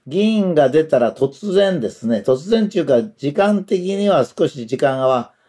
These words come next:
あったんですが、誰にも分からずにですね、党の首脳部が全特会になっててですね。で、全くそれで規則も全部変わってたわけですね。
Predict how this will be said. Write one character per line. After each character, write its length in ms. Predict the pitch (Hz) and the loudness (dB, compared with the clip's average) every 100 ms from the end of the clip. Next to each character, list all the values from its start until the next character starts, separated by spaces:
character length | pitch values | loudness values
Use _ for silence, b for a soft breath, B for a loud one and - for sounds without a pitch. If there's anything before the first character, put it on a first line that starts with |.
| - | -6
あ 100 | 143 | -4
っ 100 | 139 | 0
た 140 | 135 | -2
ん 60 | 104 | -2
で 80 | 95 | -6
す 120 | - | -8
が、 300 | 113 101 - _ _ _ - | -6 -6 -8 _ _ _ -4
誰 300 | 139 175 220 | 0 2 2
に 120 | 214 | 2
も 200 | 208 208 | 4 4
分 160 | 180 170 | 2 2
か 100 | 185 | 2
ら 160 | 185 | 2
ず 160 | 139 135 | 0 -4
に 140 | 131 | -6
で 100 | 95 | -6
す 140 | - 120 | -8 -4
ね、 280 | 120 - _ _ _ _ _ _ _ | -4 -6 _ _ _ _ _ _ _
党 320 | 185 175 147 | 2 4 4
の 180 | 170 147 | 0 -2
首 180 | - 156 | -2 2
脳 260 | 165 151 | 4 4
部 140 | 123 151 | 2 0
が 380 | 151 101 87 - _ 104 | 0 0 -6 -16 _ -20
全 460 | - 143 185 202 | -2 2 2 2
特 260 | 196 196 - | 0 0 2
会 240 | 151 107 | 0 2
に 60 | 95 | 0
な 120 | 113 | -4
っ 100 | - | -4
て 120 | - | -12
て 120 | - | -14
で 100 | - - | -18 -16
す 140 | - | -2
ね。 300 | 156 147 - _ _ _ _ _ - | -2 -2 -6 _ _ _ _ _ -14
で、 320 | 143 156 143 | -2 0 2
全 540 | 135 156 156 - 214 | 0 -2 -2 0 0
く 500 | 202 214 208 196 190 | 2 0 2 0 -2
そ 120 | 156 170 | 0 -2
れ 80 | |
で 80 | 165 | -2
規 120 | 156 | -8
則 300 | - 254 262 | 0 0 2
も 160 | 202 123 | -2 -2
全 240 | 147 160 | 0 0
部 100 | 110 101 | -2 -6
変 100 | 113 | 0
わ 120 | 127 | 0
っ 100 | 135 | 0
て 120 | - | -2
た 100 | 120 | -2
わ 100 | 92 | -2
け 100 | 80 | -6
で 100 | - | -16
す 140 | - 113 | -14 -4
ね。 280 | 131 117 | -4 -4